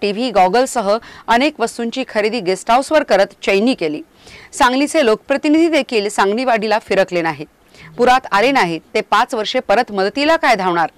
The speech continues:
त्यामुळे आता जनतेने विचार करावा, धक्का देण्याची हीच वेळ आलीये. हाताला मदत करून आपला कमळाबाईवरचा राग व्यक्त करावा व सात दिवस महापुरात झालेल्या त्रासाचा बदला घ्यावा,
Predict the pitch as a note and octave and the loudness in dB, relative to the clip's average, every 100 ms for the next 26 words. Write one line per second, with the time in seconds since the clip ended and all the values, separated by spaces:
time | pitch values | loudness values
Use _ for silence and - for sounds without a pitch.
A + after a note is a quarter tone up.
0 | _ _ - A3+ A3 A#3+ G3 A3+ G3+ F#3+ | _ _ -2 0 2 2 2 0 0 -2
1 | G#3 B3+ D4 B3+ B3 A3 G#3+ G3 E3+ E3 | -2 -2 -2 0 0 2 2 4 4 2
2 | - - - A3+ A3+ C#4 A#3 G#3+ A3+ C#4 | -6 -18 -4 -2 0 2 2 0 -2 -4
3 | A#3+ D4 D#4 A#3 G#3+ F3+ E3 D3+ - _ | -2 -2 0 2 2 2 0 -4 -8 _
4 | _ A3 G#3+ A#3+ B3+ A3 F#3+ A3+ - A#3+ | _ -4 2 2 2 2 0 0 0 2
5 | G#3 F#3+ F#3+ G#3+ A#3 - F#3+ F#3+ A#3+ C#4+ | 0 0 -2 2 0 2 0 2 4 4
6 | D#4 D4+ C#4 B3 G#3+ G3 F3+ - D4 C#4+ | 4 2 0 0 0 0 -4 -2 -2 2
7 | G3 E3+ D#3+ - - - A#3 A#3+ A#3 C#4 | 2 4 2 -2 -20 -8 -4 0 2 0
8 | A#3 A#3 A#3+ A3+ F#3+ A3+ A#3+ B3 - - | 0 -2 -2 -2 -2 -2 2 0 0 -2
9 | G3+ G#3 G#3+ F3+ F3+ - A#3+ A3+ F3 F3 | -2 0 0 0 -2 0 -2 0 0 0
10 | G3 C#4+ B3+ G3 E3+ | 2 0 2 2 2